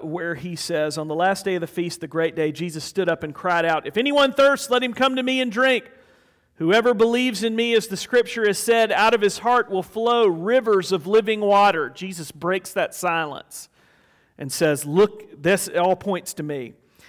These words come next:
As you can imagine, this led to even more division about the identity and origins of Jesus. We see that in verses forty to fifty-three.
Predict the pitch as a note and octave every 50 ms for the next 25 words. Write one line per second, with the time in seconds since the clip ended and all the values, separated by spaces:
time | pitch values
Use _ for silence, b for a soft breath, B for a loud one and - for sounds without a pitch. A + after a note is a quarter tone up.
0 | B B B G3+ G#3 F#3+ B3+ G#3+ B3 A3+ G#3 G#3 G#3 A3 G#3+ A3 A3+ G#3+ G3+ G3
1 | - A3 G#3+ G#3+ G#3 G#3 G#3 F#3+ G#3+ G#3+ F#3 F#3 F3+ F3+ F#3+ G#3 A3 G3 F3+ E3
2 | F3 F3 E3 D3 F3+ E3+ E3 E3+ E3+ - - D#3 D#3 D#3 D3+ D3+ E3+ F3+ F3+ F3+
3 | F3+ E3 D#3+ D#3+ D#3+ E3+ E3+ D#3+ D3+ E3+ E3 D3 C#3+ D3+ C#3 B2 D#3 F3+ F#3 G3
4 | G3 A#3 B3 - A3 F#3+ F3 - - G#3 F#3 F#3+ - - E3+ D#3+ F#3 F#3+ - -
5 | D#3+ - - - _ _ - G#3 G#3 G#3+ G#3 A3 G#3+ F#3+ F3+ F3 - - G#3+ G#3
6 | G3+ G#3 G#3 F#3+ E3+ - - F#3+ F#3 F#3+ F#3+ G#3 A#3+ C4+ C#4